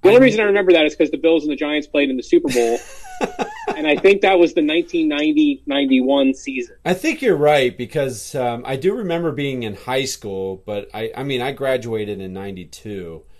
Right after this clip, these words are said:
Speaker 2: and,
Speaker 1: Yeah.
Speaker 2: and I think I was, like, about a sophomore, so that makes sense.
Speaker 1: Yeah, that sounds about right to me. But anyway,
Speaker 2: Yeah.
Speaker 1: with, you know, with Tyson, like, yeah, I mean, that guy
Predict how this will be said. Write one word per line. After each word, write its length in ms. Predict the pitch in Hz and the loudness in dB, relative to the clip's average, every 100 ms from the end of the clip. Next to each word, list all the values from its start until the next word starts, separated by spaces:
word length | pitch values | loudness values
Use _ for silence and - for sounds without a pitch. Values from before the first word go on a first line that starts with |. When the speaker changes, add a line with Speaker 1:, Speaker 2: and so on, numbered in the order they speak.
| - - - - - | -20 -20 -20 -20 -8
Speaker 2:
and, 140 | 139 | 2
Speaker 1:
Yeah. 240 | 127 110 101 | 4 2 -2
Speaker 2:
and 160 | 117 110 | -10 -10
I 80 | |
think 260 | 107 139 151 | -10 -10 -4
I 80 | 139 | -2
was, 340 | 107 113 104 | -2 -6 -6
like, 180 | 101 92 | -10 -10
about 280 | 85 92 87 | -10 -12 -12
a 60 | |
sophomore, 540 | 87 85 85 - 87 85 | -12 -14 -14 -16 -16 -16
so 120 | - | -12
that 140 | 101 117 | -12 -10
makes 220 | 110 - | -14 -14
sense. 520 | - 92 87 - - _ - - - - | -16 -14 -16 -20 -20 _ -20 -20 -20 -2
Speaker 1:
Yeah, 280 | - 117 110 | 4 6 6
that 140 | 127 | 4
sounds 220 | 131 127 117 | 4 2 4
about 180 | 117 | 4
right 180 | 104 104 | 4 0
to 60 | - | -4
me. 220 | 104 98 - | -8 -8 4
But 100 | 175 | 6
anyway, 380 | 196 135 113 104 | 8 8 8 6
Speaker 2:
Yeah. 80 | |
Speaker 1:
with, 160 | 113 120 | 4 4
you 100 | 147 | 4
know, 80 | 123 | 2
with 140 | 107 - | 2 0
Tyson, 360 | 120 117 107 101 | 0 0 -2 -8
like, 140 | 98 | -4
yeah, 420 | - 156 127 131 151 | 4 6 8 6 8
I 40 | |
mean, 120 | 156 | 8
that 180 | 165 160 | 6 6
guy 300 | 135 120 107 | 2 2 0